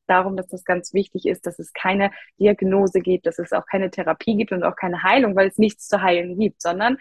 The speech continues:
das ist ein Persönlichkeitsmerkmal, was mit vielen anderen Merkmalen, die wir Menschen eben noch haben können, eben zusammen auf,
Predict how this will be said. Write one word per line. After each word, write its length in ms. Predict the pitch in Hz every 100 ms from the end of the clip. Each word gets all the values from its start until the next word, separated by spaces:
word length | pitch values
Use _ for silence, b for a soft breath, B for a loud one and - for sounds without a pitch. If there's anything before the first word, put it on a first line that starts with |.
| B B B
das 120 | 180
ist 160 | 185 185
ein 260 | - 180
Persönlichkeitsmerkmal, 1080 | 180 175 175 185 - 190 185 202 202 208 208
was 160 | 269 -
mit 140 | 185 _
vielen 260 | 208 196 190
anderen 520 | 175 180 180 185 _ -
Merkmalen, 500 | 180 175 - 175 170
die 140 | 170
wir 180 | 170 170
Menschen 340 | 175 180 - 190
eben 160 | 170
noch 280 | 170 185 -
haben 280 | 180 175 170
können, 280 | - 175 185 B B B B
eben 320 | 190 190 185
zusammen 800 | - 196 170 175 190 202 226 233 B B B _
auf, 340 | 185 185 190